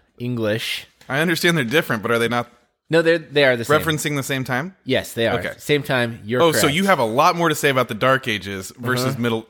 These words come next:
Speaker 2: <laughs> medieval times.
Speaker 1: History.
Speaker 2: Okay.
Speaker 1: Yeah,
Speaker 2: Go
Speaker 1: no.
Speaker 2: for it. I can't wait to hear.
Speaker 1: I think the Dark Ages are interesting because, uh, it's,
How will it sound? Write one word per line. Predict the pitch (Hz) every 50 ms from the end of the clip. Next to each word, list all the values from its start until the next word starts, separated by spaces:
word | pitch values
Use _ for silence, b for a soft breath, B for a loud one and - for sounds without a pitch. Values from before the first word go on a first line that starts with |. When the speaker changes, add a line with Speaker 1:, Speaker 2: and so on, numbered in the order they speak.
| 117 113
Speaker 2:
<laughs> | _ _ _ -
medieval | 147 151 139 135 127 120 117 117
times. | - - 110 101
Speaker 1:
History. | 156 139 - - - 117 104 95 90 87 87 -
Speaker 2:
Okay. | - 127 131 127 165 180 190 - - B B B B B B B B B B
Speaker 1:
Yeah, | 131 139 151
Speaker 2:
Go | 170 160 151
Speaker 1:
no. | 160 135 113
Speaker 2:
for | 120 107
it. | 98 -
I | 123 147
can't | - 165 147 131 104 113
wait | 123 139 143 - -
to | 131 117
hear. | 110 104 90 82 82 - _ _ -
Speaker 1:
I | - 135 143
think | 143 - 165 156 -
the | - 139
Dark | 120 127 127 135 - -
Ages | 139 135 123 127 120 120
are | 117 117 - -
interesting | - 123 131 131 - 139 120 - - 123 117 113
because, | 110 110 107 - 135 117 110 104 - - - _ _ _ -
uh, | - 87 - - -
it's, | 117 117 - - - -